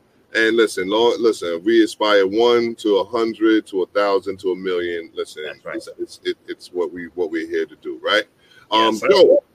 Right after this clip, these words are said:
Speaker 1: well, from what I gather, bro, you got a special guest for us today.
Speaker 2: Ah, yes, I do. Um,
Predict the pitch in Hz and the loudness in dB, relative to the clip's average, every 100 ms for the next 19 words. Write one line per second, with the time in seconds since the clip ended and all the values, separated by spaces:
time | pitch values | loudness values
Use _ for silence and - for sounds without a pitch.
0 | _ _ 104 113 120 117 117 117 104 98 | _ _ -2 2 2 6 4 4 2 0
1 | 110 160 392 370 123 101 90 113 131 156 | 2 2 2 0 2 2 4 6 6 4
2 | 143 139 127 113 110 120 110 98 113 - | 0 2 2 2 2 0 0 -2 -2 -2
3 | 101 98 - 87 87 78 - _ _ _ | 0 0 -2 -10 -6 -6 -8 _ _ _
4 | _ _ - 202 151 117 110 - - - | _ _ 0 2 0 0 -4 -4 -12 -4
5 | 117 135 117 127 117 98 90 107 113 107 | -2 -2 -4 -4 -4 -4 -6 -2 0 2
6 | 107 | -2